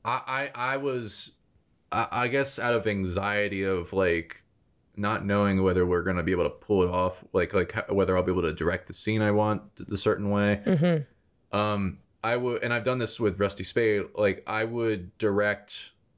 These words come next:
Speaker 1: the performance. I would, I would kind of ju-, like, squeeze the performance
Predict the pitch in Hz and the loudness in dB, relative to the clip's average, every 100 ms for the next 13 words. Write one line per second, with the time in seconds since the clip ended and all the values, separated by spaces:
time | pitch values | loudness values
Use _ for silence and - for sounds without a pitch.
0 | _ _ _ _ _ _ _ _ 98 101 | _ _ _ _ _ _ _ _ -4 0
1 | 101 98 - 101 - 110 110 107 101 - | 2 2 -2 -8 -2 2 2 2 0 -2
2 | - 113 117 120 135 135 143 135 101 - | 0 2 2 2 0 0 -2 -2 -2 -8
3 | _ _ _ _ _ _ _ - 113 123 | _ _ _ _ _ _ _ -4 0 2
4 | 110 113 - - 123 117 110 95 98 - | 2 0 -2 -6 -2 0 0 0 -4 -4
5 | - 107 104 101 92 - - | -2 0 2 0 -2 -8 -12